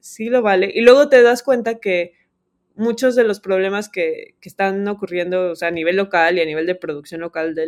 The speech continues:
la alimentación y de los productos y lo que sea, pues, también están pasando allá y son, y son problemas, o sea, que,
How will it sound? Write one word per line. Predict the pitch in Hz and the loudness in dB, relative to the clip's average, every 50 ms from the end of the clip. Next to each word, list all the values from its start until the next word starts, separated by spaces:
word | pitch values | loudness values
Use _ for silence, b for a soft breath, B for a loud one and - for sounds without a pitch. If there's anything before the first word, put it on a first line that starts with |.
| 160 - - _ | -6 -10 -14 _
la | - 175 | -12 -10
alimentación | 170 170 165 165 156 151 151 143 - 165 156 156 160 156 | -10 -8 -10 -12 -12 -14 -16 -20 -18 -16 -14 -14 -14 -14
y | 151 | -14
de | 147 - - | -14 -16 -16
los | 92 92 - _ | -16 -20 -20 _
productos | _ - 160 165 165 _ _ 175 - | _ -12 -12 -12 -12 _ _ -20 -20
y | - | -20
lo | - - | -20 -20
que | - _ | -20 _
sea, | - 180 175 196 254 b b b b b b b b b b b _ _ _ _ _ _ _ _ _ _ | -12 -10 -10 -10 -12 b b b b b b b b b b b _ _ _ _ _ _ _ _ _ _
pues, | - 175 170 165 - _ _ _ _ _ _ _ _ _ _ _ _ _ | -14 -12 -12 -14 -18 _ _ _ _ _ _ _ _ _ _ _ _ _
también | - 202 208 226 254 | 0 2 4 6 4
están | 269 262 262 220 202 | 6 4 2 0 0
pasando | 214 196 214 190 185 180 | -2 -2 -2 -2 -2 -2
allá | 180 175 170 160 160 170 190 - - _ _ _ _ _ _ _ _ _ | -2 0 -2 -2 -2 -2 -4 -6 -10 _ _ _ _ _ _ _ _ _
y | - 202 190 | -8 -8 -8
son, | 196 - 220 214 208 214 | -4 -4 -4 -4 -4 -4
y | - 202 | -8 -6
son | - 220 208 208 214 214 220 220 226 233 220 220 | -4 -2 -2 0 0 -2 -2 -2 -4 -6 -4 0
problemas, | 233 233 220 226 220 214 214 214 214 214 - _ _ _ _ _ _ _ _ _ _ _ _ | 2 2 2 2 2 0 -2 -4 -6 -8 -12 _ _ _ _ _ _ _ _ _ _ _ _
o | - | -20
sea, | - - - _ _ _ _ _ _ _ - | -20 -20 -20 _ _ _ _ _ _ _ -4
que, | 196 185 180 175 175 170 165 165 160 160 165 | -2 0 0 0 0 0 -2 -4 -6 -8 -12